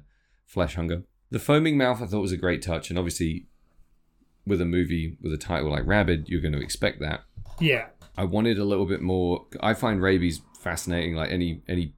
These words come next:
Speaker 1: book I've ever read or any kind of fictional world where rabies is the, you know, part of the antagonist or, or whatever.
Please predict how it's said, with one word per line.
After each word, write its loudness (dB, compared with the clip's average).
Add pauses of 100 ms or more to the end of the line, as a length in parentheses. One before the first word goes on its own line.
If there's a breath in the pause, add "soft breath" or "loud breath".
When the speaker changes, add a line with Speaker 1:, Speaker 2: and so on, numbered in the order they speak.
(120)
Speaker 1:
book -2
I've 0
ever 0
read 0
or -2
any -2
kind -6
of -6
fictional -4 (460)
world 0
where -2
rabies -2
is -6
the, -2 (800 soft breath)
you 2
know, 2
part -2
of -6
the -2
antagonist -4
or, -4
or -2
whatever. -2